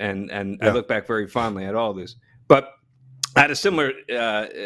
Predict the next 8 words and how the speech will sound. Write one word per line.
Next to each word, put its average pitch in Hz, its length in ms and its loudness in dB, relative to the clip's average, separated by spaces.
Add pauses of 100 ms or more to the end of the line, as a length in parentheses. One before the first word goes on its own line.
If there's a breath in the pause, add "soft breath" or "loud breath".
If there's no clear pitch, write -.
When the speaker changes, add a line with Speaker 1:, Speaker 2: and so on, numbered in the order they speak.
Speaker 1:
experience. 117 540 0
So 117 360 2
I 131 160 0
had 139 220 0
to 123 60 0
go 120 260 0
off 110 440 -4 (160)
and, 107 420 -2